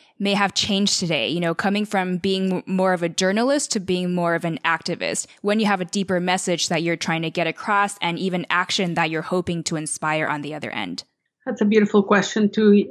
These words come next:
Speaker 2: Um, I, I try to study storytelling from some of the best storytellers in history.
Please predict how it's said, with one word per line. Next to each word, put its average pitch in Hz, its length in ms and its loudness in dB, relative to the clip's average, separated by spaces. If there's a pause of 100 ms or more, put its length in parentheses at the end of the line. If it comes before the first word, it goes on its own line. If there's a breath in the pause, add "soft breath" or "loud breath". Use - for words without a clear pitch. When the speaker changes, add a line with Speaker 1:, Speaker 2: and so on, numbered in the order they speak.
Speaker 2:
Um, 196 400 8 (200)
I, 240 300 0 (100)
I 220 100 4
try 370 320 4
to 226 360 4 (100)
study 220 680 4 (440)
storytelling 185 840 6
from 180 240 0
some 196 280 4
of 190 60 8
the 180 60 2
best 156 220 -2
storytellers 165 600 2
in 160 100 2
history. 151 580 2